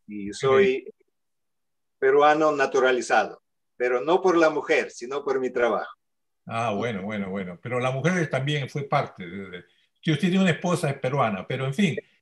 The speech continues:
Speaker 2: este, doctor, qué gusto tengo de conocerlo. Nunca había conocido a un médico ucraniano, creo yo,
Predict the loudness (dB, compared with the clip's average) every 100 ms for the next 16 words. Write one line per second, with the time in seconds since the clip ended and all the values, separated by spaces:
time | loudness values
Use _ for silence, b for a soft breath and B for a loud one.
0 | _ -8 -8 -4 -2 2 2 2 0 2
1 | 2 0 0 2 2 0 -2 -4 -2 0
2 | 0 0 0 2 2 2 0 -2 -4 -4
3 | -2 -2 -4 -6 -8 -6 -6 -6 -8 -8
4 | -6 -4 -2 -2 -2 -4 -6 -6 -6